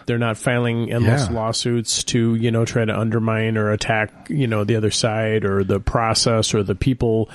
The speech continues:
Speaker 1: more importantly, who are counting the votes, who are
Speaker 2: Right.
Speaker 1: the real heroes, I think, of this election cycle, uh, and particularly in some states where,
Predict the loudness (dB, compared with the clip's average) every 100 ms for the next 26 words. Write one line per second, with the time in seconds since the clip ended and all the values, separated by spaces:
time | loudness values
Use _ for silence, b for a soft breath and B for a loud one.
0 | B -2 0 0 0 0 0 0 0 0
1 | 0 -2 0 2 2 2 2 0 0 0
2 | 2 2 4 2 0 0 0 0 -2 0
3 | 0 0 -2 -6 B B B B -2 0
4 | 0 -2 -2 -2 0 0 0 0 0 0
5 | -2 0 0 -2 0 -2 -2 -2 0 0
6 | 0 0 0 0 0 2 0 0 -2 -2
7 | -2 0 0 -2 0 0 0